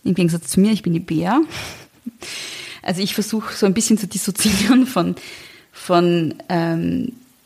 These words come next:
der Person, die ich nach außen zeige und der Person, die ich tatsächlich bin. So fast wie ein bisschen wie eine Kur-,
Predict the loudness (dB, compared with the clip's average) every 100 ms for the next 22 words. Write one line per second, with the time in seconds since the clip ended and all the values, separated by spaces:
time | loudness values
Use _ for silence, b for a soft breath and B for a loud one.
0 | _ _ -20 -20 -20 _ _ _ _ -20
1 | -20 _ -4 -2 -2 2 2 2 0 2
2 | 0 -2 -6 -4 -2 -2 -2 -6 -4 -4
3 | -2 -4 -4 -4 -2 0 0 2 -2 -4
4 | -2 0 0 0 2 4 6 4 2 0